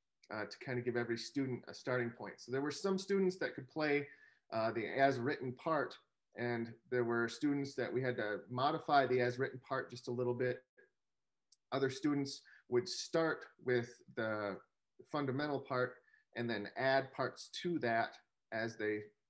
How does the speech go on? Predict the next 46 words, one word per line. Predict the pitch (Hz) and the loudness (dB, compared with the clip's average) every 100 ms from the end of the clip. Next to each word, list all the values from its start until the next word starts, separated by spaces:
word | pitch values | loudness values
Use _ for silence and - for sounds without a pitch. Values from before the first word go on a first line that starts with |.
| _ _ - | _ _ -14
um, | 95 95 - | -12 -12 -6
as | 120 | -4
they | 120 | -4
progressed | 107 120 104 113 110 - | -6 -8 -4 -2 -4 -6
and | 98 | -6
as | 107 | -4
they | - | -4
got | 107 - | -4 -6
more | 113 110 | -8 -8
comfortable | - 123 117 104 101 | -8 -8 -6 -6 -6
with | 101 _ _ _ _ _ | -6 _ _ _ _ _
the | 98 | -8
song | - 113 110 107 | -6 -4 -4 -4
and, | 101 95 98 | -4 -6 -8
and | 107 | -8
what | 110 | -6
was | 107 104 | -8 -8
going | 104 101 | -8 -6
on. | 101 104 104 _ _ - - - _ _ 131 | -6 -8 -10 _ _ -20 -20 -20 _ _ -4
And | 139 | 0
then | 143 143 | 0 4
we | 139 | 4
obviously | 139 139 139 | 4 2 0
had | 127 127 | 0 -2
some | 127 120 | -4 -6
paras. | 185 202 117 104 - - _ _ _ _ _ _ _ - | -4 -2 -2 -2 -8 -20 _ _ _ _ _ _ _ -8
Um, | 107 104 101 | -6 -4 -6
I | 120 | -8
think, | 139 123 - - _ _ _ _ _ _ - | -8 -8 -12 -20 _ _ _ _ _ _ -12
uh, | 104 104 90 | -8 -6 -6
at | - - | -8 -10
the | - | -6
time | 143 139 135 123 - | -2 0 -2 -8 -8
I | 127 | -2
was | 123 113 | 0 0
there, | 120 117 | 0 0
they | 113 107 | -2 -4
call, | 120 113 80 - | -4 -4 -6 -8
they | 110 | -10
called | - 127 | -8 -6
them | 113 | -6
sepas, | 104 - 160 131 113 107 | -8 -6 -4 -2 -4 -6
which | 107 - | -12 -6
were | 104 92 | -6 -6
special | - 131 123 120 | -6 -6 -4 -2
education | 113 113 - 131 123 123 110 110 | -2 -6 -4 -4 -4 -4 -6 -6